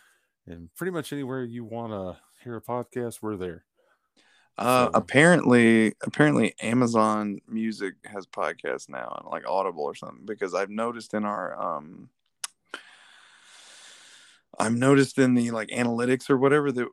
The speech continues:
Speaker 2: people are streaming it through Amazon Music now.
Speaker 1: Oh, well, good on you.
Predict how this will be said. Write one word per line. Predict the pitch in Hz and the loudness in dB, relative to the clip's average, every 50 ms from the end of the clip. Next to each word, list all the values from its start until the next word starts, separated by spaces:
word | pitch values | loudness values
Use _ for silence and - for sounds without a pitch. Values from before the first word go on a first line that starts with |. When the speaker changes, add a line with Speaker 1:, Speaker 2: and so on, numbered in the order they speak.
| _ - - | _ -18 -14
Speaker 2:
people | - 143 143 139 143 | -12 -12 -10 -8 -8
are | 123 | -10
streaming | - - - 139 139 135 135 127 120 | -10 -8 -6 -4 -2 -2 -2 -4 -4
it | 120 113 104 - | -6 -8 -10 -10
through | - 113 107 107 104 101 98 - - _ _ _ _ _ | -8 -6 -6 -4 -4 -4 -6 -8 -10 _ _ _ _ _
Amazon | - 104 120 131 135 113 104 95 - 120 - - | -8 -4 -2 0 0 0 -2 -4 -8 -10 -12 -14
Music | - - - - - - - - | -16 -16 -14 -12 -12 -12 -12 -10
now. | - - 50 50 50 - - - - - - _ _ _ _ _ _ _ _ _ _ _ _ _ _ _ _ _ _ _ _ _ _ _ - - _ _ - | -10 -8 -6 -6 -8 -8 -10 -14 -20 -20 -20 _ _ _ _ _ _ _ _ _ _ _ _ _ _ _ _ _ _ _ _ _ _ _ -20 -20 _ _ -14
Speaker 1:
Oh, | 139 156 | -14 -12
well, | 139 117 120 127 | -10 -10 -10 -10
good | 117 117 131 131 | -8 -8 -8 -6
on | 143 156 170 127 | -6 -8 -10 -10
you. | 90 87 | -12 -14